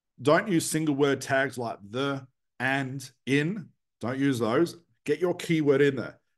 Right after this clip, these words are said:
How many times can I put in confidence as a keyword? Type it in as many times as you can. Then over time, what happens is YouTube starts recognizing your channel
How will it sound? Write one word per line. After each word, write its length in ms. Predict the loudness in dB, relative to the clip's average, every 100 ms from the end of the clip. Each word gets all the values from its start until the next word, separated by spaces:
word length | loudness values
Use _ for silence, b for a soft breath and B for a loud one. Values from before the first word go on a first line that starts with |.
| -4
How 100 | -2
many 200 | -2 -6
times 360 | 0 0 0
can 140 | -2 -4
I 120 | -2
put 220 | 0 0
in 340 | 0 -2 -8 -14 _ _ _ -4
confidence 560 | -2 -2 -2 -2 -4 -8 -4
as 180 | -2
a 60 | -4
keyword? 600 | -4 -2 -2 -4 -6 -10 _ _ _ _ _ _ -4
Type 240 | -2 0
it 60 | -2
in 100 | -4
as 120 | -4
many 320 | -2 0 0
times 300 | 0 0 0
as 80 | -2
you 120 | -4
can. 240 | -6 -8 -10 _ _ _ _ _
Then 140 | 0 2
over 260 | 2 2
time, 320 | 2 4 4
what 140 | 4 0
happens 500 | 2 2 2 -4 -6
is 200 | -6 -4
YouTube 360 | -6 -2 0 0
starts 320 | -2 -4 -4
recognizing 680 | -6 -4 -4 -2 -2 -2 -4
your 240 | 0 0
channel 560 | 0 0 2 0 -4 -8